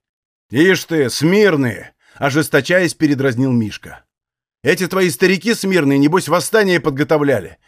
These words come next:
Может, у этих судей зарытые пулемёты на базах имелись? А ты говоришь, что за бороду, да вроде шутки ради расстреливали.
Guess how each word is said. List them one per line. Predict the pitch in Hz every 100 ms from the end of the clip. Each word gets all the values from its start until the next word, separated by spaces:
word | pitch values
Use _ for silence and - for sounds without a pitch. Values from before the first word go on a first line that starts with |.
| _
Может, | 165 170
у | 196
этих | 202 175
судей | - 240 185 147
зарытые | 165 202 208 175
пулемёты | 170 202 214 208 147
на | 139
базах | 147 165 175 -
имелись? | 151 170 113 - - _ _ _
А | 104
ты | 113
говоришь, | 190 208 214
что | - 208
за | 208
бороду, | 180 180 165 156
да | 151
вроде | 175 180
шутки | 151 180 170 -
ради | 170 156 139
расстреливали. | 147 135 151 143 127 107 95